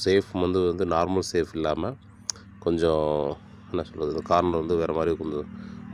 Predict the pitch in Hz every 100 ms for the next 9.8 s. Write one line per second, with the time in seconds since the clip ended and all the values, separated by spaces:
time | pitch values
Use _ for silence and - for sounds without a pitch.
0 | - - 80 78 - 87 90 87 85 80
1 | 82 80 80 82 80 - 76 78 78 73
2 | 73 73 80 80 80 80 76 - 78 71
3 | 82 - - - - - - - - 78
4 | - - - 82 82 78 - 85 87 -
5 | 98 92 87 78 82 82 80 82 76 80
6 | 80 - - - - - - - - -
7 | - - - - - - - - - -
8 | 85 80 78 76 71 76 - - - -
9 | - - 92 90 92 104 95